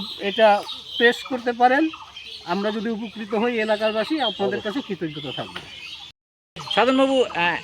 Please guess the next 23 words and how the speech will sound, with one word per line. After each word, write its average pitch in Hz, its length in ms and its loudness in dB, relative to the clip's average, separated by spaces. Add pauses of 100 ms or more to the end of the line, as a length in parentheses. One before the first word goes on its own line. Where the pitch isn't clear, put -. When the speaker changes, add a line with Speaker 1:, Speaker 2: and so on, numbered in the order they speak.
(160)
Speaker 2:
একটা 208 320 4
সময় 233 320 2
আমরা 220 220 0
দেখেছিলাম 208 520 -2
যে 196 140 2
এইখানে 190 460 -2
এই 196 240 -2
পালপাড়া 175 380 0
শ্মশানে, 185 500 -2 (420)
আহ, 143 420 4
মানস 202 420 4
ঘোষ 214 280 4
যখন 208 340 2 (260)
সহসভাপতি, 202 880 0 (400)
তখন, 226 340 6 (200)
আহ, 175 420 4
এসে 240 460 6
এখানে 208 220 2
উদ্বোধন 196 460 0
করেছিল 208 300 2
এবং 220 280 2
ন 196 200 6
লক্ষ 262 280 6